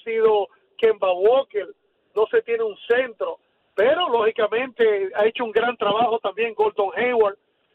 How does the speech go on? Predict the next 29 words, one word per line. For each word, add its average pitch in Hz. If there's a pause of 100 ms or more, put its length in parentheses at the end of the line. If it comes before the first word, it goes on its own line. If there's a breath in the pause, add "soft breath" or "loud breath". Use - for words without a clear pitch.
(140)
eh, 196
saliendo 226
en, 214 (240)
en 208
determinado 208
momento 226
del 214
partido, 220 (340)
eh, 196
y 208
dándole 240
el 226
empuje 247
que -
el 214
equipo 247
necesita, 240 (320 soft breath)
pero 240
en 254
definitiva 247
la -
fanaticada 220
se 233
ha 233
mantenido 233
apoyando 220
a -
ese 226
equipo 185